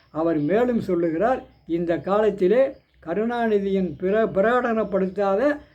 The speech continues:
அரசவை கவிஞராக கண்ணதாசன் இருந்தார்" என்றுதான் அவருக்காகவே அவர் பேசிக்கொண்டிருந்தார் என்பதை சொல்லுகிறார்.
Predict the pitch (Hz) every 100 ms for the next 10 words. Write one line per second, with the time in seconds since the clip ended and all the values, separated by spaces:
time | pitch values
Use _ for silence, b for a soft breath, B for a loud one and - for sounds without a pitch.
0 | B 175 220 233 214 196 185 180 175 175
1 | 175 185 - 202 208 202 180 175 160 165
2 | 156 160 147 - b _ 175 180 196 254
3 | 254 196 240 233 247 220 262 277 233 196
4 | 208 208 208 196 185 180 170 175 160 160
5 | 165 147 160 160 156 180 247